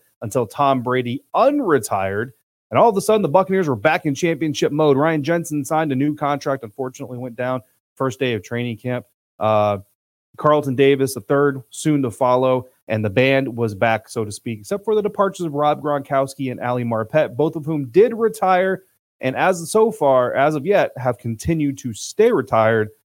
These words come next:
Still not completely sold on Gronk, even though he told me on the Locked On Bucs podcast he would not be coming back. But what a year it has been.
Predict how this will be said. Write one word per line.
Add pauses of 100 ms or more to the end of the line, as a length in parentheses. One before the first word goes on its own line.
(160)
Still
not
completely
sold (240)
on
Gronk,
even
though
he
told
me
on
the
Locked
On
Bucs
podcast
he
would
not
be
coming
back.
But
what
a
year (260)
it
has
been.